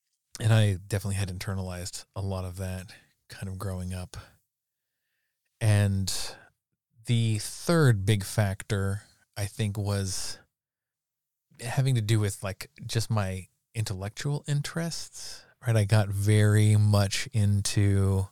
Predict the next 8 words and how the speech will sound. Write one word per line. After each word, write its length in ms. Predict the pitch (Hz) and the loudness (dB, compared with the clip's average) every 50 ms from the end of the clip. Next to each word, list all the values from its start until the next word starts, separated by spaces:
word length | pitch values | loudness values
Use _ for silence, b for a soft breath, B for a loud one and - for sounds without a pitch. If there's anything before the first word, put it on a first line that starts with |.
| b b b b b b b b | b b b b b b b b
science 800 | - - - - 143 143 123 110 101 98 92 90 - - - - _ - | -8 -2 4 6 8 8 8 8 8 6 4 2 -2 -6 -8 -8 _ -2
and 160 | 104 98 101 | 0 2 6
math. 360 | 110 120 117 107 101 98 98 | 6 6 6 6 4 4 2
I 60 | 101 98 | 2 0
became, 260 | 98 104 - - 101 | 0 -2 -2 -4 -4
like, 120 | 98 92 | -4 -6
the 80 | - 120 | -8 -8
top 320 | - - 110 101 98 - | -2 0 2 2 2 0